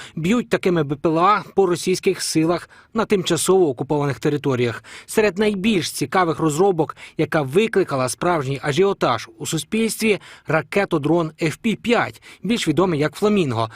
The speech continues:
Сили оборони вперше застосували його навесні цього року.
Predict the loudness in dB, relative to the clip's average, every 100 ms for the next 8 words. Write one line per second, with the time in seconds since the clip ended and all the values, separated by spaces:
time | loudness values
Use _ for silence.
0 | -16 -2 2 4 2 2 2 2 0 0
1 | 0 0 -2 -4 -4 -4 -2 0 2 2
2 | 2 2 0 0 0 -2 0 -2 -4 0
3 | 2 2 2 0 -4 -6